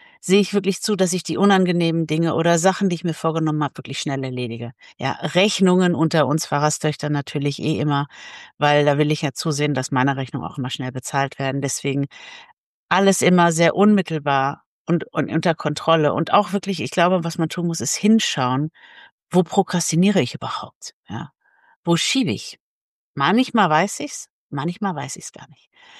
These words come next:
Insofern helfen To-Do-Listen, um dem auf die, äh, Spur zu kommen.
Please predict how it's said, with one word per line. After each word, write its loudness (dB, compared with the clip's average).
Insofern 4
helfen 4
To-Do-Listen, -2
um 2
dem 0
auf -2
die, -4
äh, -4
Spur -10
zu -10
kommen. -14